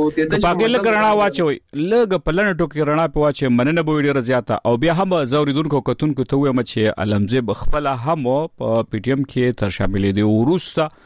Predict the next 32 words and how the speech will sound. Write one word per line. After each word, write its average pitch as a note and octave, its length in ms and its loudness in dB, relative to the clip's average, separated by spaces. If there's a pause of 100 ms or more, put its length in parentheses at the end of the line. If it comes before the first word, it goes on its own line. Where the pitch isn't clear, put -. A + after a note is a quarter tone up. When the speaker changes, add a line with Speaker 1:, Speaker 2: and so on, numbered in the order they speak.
(320)
Speaker 2:
څو F3+ 200 2
وارې D3+ 560 0
جیل D#3 300 0
ته B2+ 40 2 (120)
هم E3+ 260 0
تللی G#2+ 240 0
دی. F2+ 160 -4
خو A#2 100 -2
د A#2 40 2
هغې C3 180 0 (100)
باوجود، C#3 440 0
آه، - 840 -4 (120)
ما C#3+ 80 2
ته C3+ 160 -2
داسې B2+ 240 -2
ښکاري C3 320 -2
چې - 120 -6
المزیب G#2 440 0
اوس - 180 -6
په F2 100 -4
پی G2 60 0
ټی A#2 120 -2
ایم G#2+ 140 -4
کې A2 140 0
نه A#2+ 100 2
دی. F#2+ 60 0 (360)
نو C#3 180 0
پی E3 120 2
ټی G3 140 0
ایم G#3+ 180 -2
کې F#3+ 460 2
چې E3+ 60 0